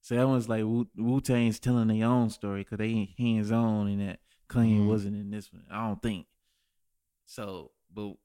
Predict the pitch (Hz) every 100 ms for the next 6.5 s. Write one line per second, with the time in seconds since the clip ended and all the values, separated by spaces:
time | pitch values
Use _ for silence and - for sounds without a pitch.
0 | - 127 127 - 98 90 101 _ 127 139
1 | 113 123 - 156 156 156 - _ _ -
2 | 131 139 - _ _ 120 117 120 107 131
3 | 117 113 - - 151 165 165 156 147 143
4 | 185 151 110 113 113 131 123 117 131 139
5 | 139 123 117 131 139 135 139 139 123 131
6 | 139 139 139 117 113